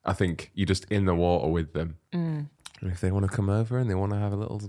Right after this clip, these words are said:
Speaker 1: grope,
Speaker 2: Then fine.
Speaker 1: you let 'em.
Speaker 2: Then I'll be
Speaker 1: 'Cause it
Speaker 2: up for it.
Speaker 1: 'cause it's their home.
Speaker 2: Yeah. I'm not intruding.
Speaker 1: Mm. No.
Speaker 2: No.
Speaker 1: Well, there you go.
Speaker 2: Okay.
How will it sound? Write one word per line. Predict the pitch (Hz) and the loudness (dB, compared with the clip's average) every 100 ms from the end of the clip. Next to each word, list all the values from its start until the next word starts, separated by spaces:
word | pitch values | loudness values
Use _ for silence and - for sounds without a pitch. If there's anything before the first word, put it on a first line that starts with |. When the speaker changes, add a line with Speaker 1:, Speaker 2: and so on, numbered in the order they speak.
| 104 | -4
Speaker 1:
grope, | - 98 139 - - - - - | 0 0 0 -4 -18 -18 -8 -2
Speaker 2:
Then | 196 208 | 0 2
fine. | 226 247 | 2 6
Speaker 1:
you | - | 6
let | 120 151 147 | 6 4 2
'em. | 117 | 2
Speaker 2:
Then | 202 226 | 4 4
I'll | 262 285 311 330 | 2 2 2 4
be | 330 | 6
Speaker 1:
'Cause | 339 | 8
it | |
Speaker 2:
up | 220 190 - | 8 6 2
for | 196 190 | 4 6
it. | 214 294 - | 6 4 4
Speaker 1:
'cause | 143 | 2
it's | 135 127 | 2 2
their | 135 135 139 | 4 4 6
home. | 147 165 147 82 - | 4 4 2 -2 -4
Speaker 2:
Yeah. | 175 165 151 - _ - | -2 -2 -4 -12 _ -12
I'm | 156 170 | -6 -4
not | 190 | -4
intruding. | 220 233 185 165 143 139 170 202 | -2 -2 0 0 -2 -4 -4 -6
Speaker 1:
Mm. | - 123 240 220 - _ _ _ _ _ _ _ _ _ _ - | -6 -6 -6 -8 -8 _ _ _ _ _ _ _ _ _ _ -8
No. | 120 101 _ - | -8 -8 _ -12
Speaker 2:
No. | 165 156 147 - _ _ - | -8 -8 -12 -20 _ _ -2
Speaker 1:
Well, | 151 156 - | 0 2 2
there | 143 | 4
you | 156 117 | 6 6
go. | 113 151 82 - _ _ _ 170 | 4 4 0 -4 _ _ _ -8
Speaker 2:
Okay. | - 139 | -4 -4